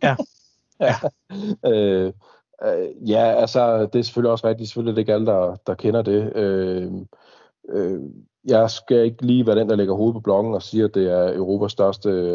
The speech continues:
Speaker 2: øh, hardball-event. Det er jeg ikke sikker på, det er længere.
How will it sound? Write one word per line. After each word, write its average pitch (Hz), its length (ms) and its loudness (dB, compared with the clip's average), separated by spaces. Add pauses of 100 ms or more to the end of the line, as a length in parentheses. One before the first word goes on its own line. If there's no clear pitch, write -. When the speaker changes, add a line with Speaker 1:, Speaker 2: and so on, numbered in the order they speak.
(340)
Speaker 2:
øh, 95 320 -4
hardball-event. 92 680 0
Det 101 100 0
er 101 40 2
jeg 101 120 2
ikke 104 200 -2
sikker 101 240 -2
på, 101 260 2
det 95 160 0
er 104 280 2
længere. 104 440 -2